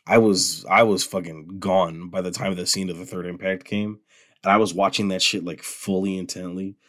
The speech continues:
Like that guy from Regular Show, you know, who was like, "I watch Planet Chasers Starlight Excellent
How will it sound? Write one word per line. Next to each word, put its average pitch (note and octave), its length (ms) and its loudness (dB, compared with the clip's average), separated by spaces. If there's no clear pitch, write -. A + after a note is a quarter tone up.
Like F2+ 120 -2
that G2+ 120 2
guy G2 140 4
from F#2+ 200 -2
Regular F#2+ 320 -2
Show, G2 260 0
you G2 140 -4
know, G2 240 -6
who G#2 140 2
was G2+ 160 4
like, E2 280 -6
"I F2+ 180 6
watch F#2+ 480 4
Planet F#2 380 -2
Chasers F#2 560 0
Starlight F2 560 -4
Excellent D#2+ 600 -14